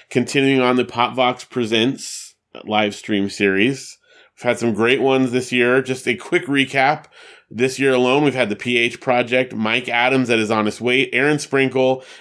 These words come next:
and last weekend we had R B Brown from Australia,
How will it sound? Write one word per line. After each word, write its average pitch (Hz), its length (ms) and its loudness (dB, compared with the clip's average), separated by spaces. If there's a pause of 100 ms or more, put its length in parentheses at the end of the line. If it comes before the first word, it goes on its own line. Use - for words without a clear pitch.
(120)
and 117 220 0
last 127 320 0
weekend 135 320 2
we 120 80 2
had 117 240 -2
R 120 180 2
B 127 160 0
Brown 113 480 0
from 113 240 -2
Australia, 104 840 0